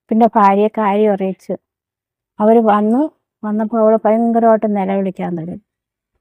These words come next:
അപ്പോൾ പലരും ആ സമയം ചോദിച്ചില്ലെങ്കിലും പിന്നീട് ചോദിക്കാൻ തുടങ്ങി. "നിനക്ക് വെ-, വിഷമമായിരുന്നപ്പോഴത്തേക്ക് പലപ്പോഴും അവൻ വിളിച്ചതല്ലേ, എന്തിനാണ് ഇങ്ങനെ ഈ പിണക്കങ്ങളൊക്കെ ഉണ്ടായത്?" അപ്പോൾ ആ സമയത്ത്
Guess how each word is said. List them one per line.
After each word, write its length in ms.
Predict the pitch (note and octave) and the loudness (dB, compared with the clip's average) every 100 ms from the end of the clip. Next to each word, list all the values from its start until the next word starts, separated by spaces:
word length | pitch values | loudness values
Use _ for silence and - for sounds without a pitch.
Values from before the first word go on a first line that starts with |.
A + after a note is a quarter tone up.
| _ | _
അപ്പോൾ 120 | G#3+ B3+ | 2 4
പലരും 480 | B3+ A3 A#3 B3+ B3+ _ _ _ _ _ _ | 4 4 2 0 -2 _ _ _ _ _ _
ആ 120 | G#3+ | 2
സമയം 360 | A#3+ C4 B3 B3+ | 2 2 0 0
ചോദിച്ചില്ലെങ്കിലും 680 | B3 A#3 A3+ A#3 A#3 A#3 A3 | 0 0 0 -4 -2 -2 -2
പിന്നീട് 320 | G#3+ G#3+ A3 | -2 -2 -2
ചോദിക്കാൻ 480 | A3 G3+ F#3+ G#3 G3+ | 0 -2 0 -2 -2
തുടങ്ങി. 300 | F#3 F3+ F3 _ _ _ _ _ _ - | -2 -4 -8 _ _ _ _ _ _ -4
"നിനക്ക് 220 | G3+ G#3 | -2 0
വെ-, 340 | B3 - G3 F#3+ | 0 0 -4 -4
വിഷമമായിരുന്നപ്പോഴത്തേക്ക് 1080 | G3 A3+ A#3+ B3 A#3 A#3 A#3 A#3+ A#3+ A#3+ A#3+ | -2 0 0 2 2 0 -2 -4 -4 -4 -2
പലപ്പോഴും 420 | A3+ A3 A#3 A#3 | -2 -2 -2 -2
അവൻ 120 | A3+ | -2
വിളിച്ചതല്ലേ, 560 | G#3+ G#3 - A3 F#3+ F#3 | -4 -4 -4 -4 -2 -2
എന്തിനാണ് 480 | F3+ A3 A3+ A3+ | -4 -4 -4 -2
ഇങ്ങനെ 480 | A3+ G#3+ G#3+ A3+ A3 | -2 -2 -4 -2 -2
ഈ 40 | A3+ | -4
പിണക്കങ്ങളൊക്കെ 760 | - G#3 G#3 G#3+ G#3+ G#3+ - | -6 -8 -6 -6 -6 -6 -6
ഉണ്ടായത്?" 420 | G3+ F#3+ F#3+ G3 G3+ - _ _ _ _ | -6 -4 -6 -6 -10 -14 _ _ _ _
അപ്പോൾ 280 | _ G#3+ G#3+ | _ -2 0
ആ 200 | G3 G#3 | 0 -4
സമയത്ത് 640 | G#3+ G3+ F#3+ G#3 - G3+ | -4 -4 -4 -6 -6 -8